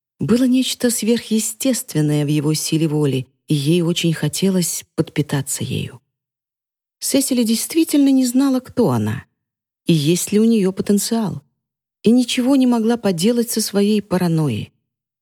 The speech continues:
Тревога билась в душе, как посаженный в клетку зверь. Она понимала,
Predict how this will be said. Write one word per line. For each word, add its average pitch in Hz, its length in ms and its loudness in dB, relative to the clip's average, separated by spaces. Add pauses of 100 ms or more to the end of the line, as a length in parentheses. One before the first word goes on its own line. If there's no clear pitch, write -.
Тревога 175 480 2
билась 175 420 0
в 151 60 -10
душе, 170 360 0
как 185 280 -6
посаженный 202 580 0
в 190 80 -8
клетку 196 360 -2
зверь. 175 420 -2 (560)
Она 156 180 2
понимала, 160 540 0